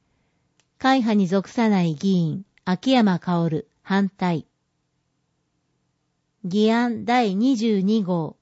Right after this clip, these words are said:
上尾市老人福祉センター条例の一部を改正する条例の制定について。原案可決。上尾市政ネットワーク、賛成。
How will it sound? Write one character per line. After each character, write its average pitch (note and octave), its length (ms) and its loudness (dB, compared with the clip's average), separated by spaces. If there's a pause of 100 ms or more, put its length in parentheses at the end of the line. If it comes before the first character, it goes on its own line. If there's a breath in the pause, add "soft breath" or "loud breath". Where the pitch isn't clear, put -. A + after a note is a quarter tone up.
(640)
上 G3+ 320 0
尾 C4 80 2
市 - 180 -4
老 B3 220 4
人 C4 240 -2
福 - 220 -6
祉 B3 180 -4
セ A#3+ 200 -2
ン A#3 120 0
タ A3+ 180 0
ー A#3 60 -2
条 A#3 240 2
例 F#3+ 160 2
の F3 160 0
一 A#3+ 240 -4
部 G#3 160 2
を F3 80 0
改 F#3+ 260 -2
正 F#3 240 -2
す F3 240 -6
る E3+ 220 -2
条 G#3 260 2
例 A3 220 2
の G#3 140 0
制 G#3 260 -2
定 G3 240 -2
に F#3+ 160 -2
つ - 160 -6
い F3 100 -2
て。 - 260 -8 (960)
原 A#3 340 2
案 G3+ 280 0
可 F3+ 140 -6
決。 F3+ 500 -6 (1400)
上 G#3 320 2
尾 C4 100 0
市 A#3+ 140 -6
政 B3+ 320 0
ネ B3 100 2
ッ A#3+ 100 -6
ト A#3 160 -2
ワ G#3+ 140 2
ー F#3+ 60 -2
ク、 - 240 -10 (240)
賛 G#3 280 -2
成。 F3 440 -4